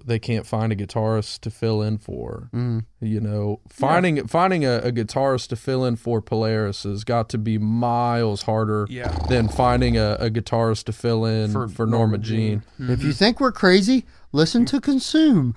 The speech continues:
Speaker 1: <laughs>
Speaker 2: Listen to Pray for Rain.
Speaker 1: But, like
Speaker 2: Listen to, uh, God, every one of 'em.
Speaker 1: Yeah, so you, you, you have that stuff,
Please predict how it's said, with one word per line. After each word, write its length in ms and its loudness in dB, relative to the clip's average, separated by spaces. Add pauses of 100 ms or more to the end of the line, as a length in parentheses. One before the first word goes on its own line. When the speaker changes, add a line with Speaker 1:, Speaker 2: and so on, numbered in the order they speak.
Speaker 1:
<laughs> 100 -14
Speaker 2:
Listen 360 6
to 80 6
Pray 280 6
for 220 4
Rain. 640 6
Speaker 1:
But, 180 6
like 320 8
Speaker 2:
Listen 220 4
to, 840 2
uh, 520 4
God, 320 0
every 280 0
one 180 0
of 80 -2
'em. 140 -2
Speaker 1:
Yeah, 100 2
so 160 -2
you, 140 0
you, 240 -2
you 220 -2
have 280 4
that 240 2
stuff, 560 0